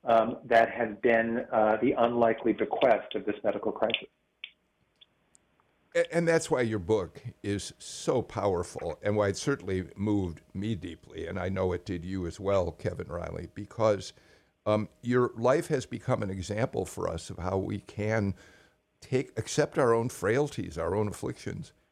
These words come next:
Speaker 2: and, uh, and yet not get mired down in, in self-pity, um, and, and move forward in as positive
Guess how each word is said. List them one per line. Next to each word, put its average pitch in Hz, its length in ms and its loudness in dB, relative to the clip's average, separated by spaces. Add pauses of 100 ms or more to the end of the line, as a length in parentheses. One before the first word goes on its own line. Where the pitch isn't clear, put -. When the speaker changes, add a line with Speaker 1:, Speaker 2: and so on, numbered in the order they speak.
(160)
Speaker 2:
and, 95 340 2 (100)
uh, 95 160 4 (120)
and 95 200 0
yet 104 440 -2
not 98 220 2
get - 220 -2
mired 98 360 2
down 95 420 0
in, 87 300 -4 (140)
in 95 320 -2
self-pity, 90 800 -6 (340)
um, 92 400 0
and, 104 280 -2
and 113 200 0
move 123 200 2
forward 139 480 0
in 92 120 -4
as 92 100 -6
positive 110 640 0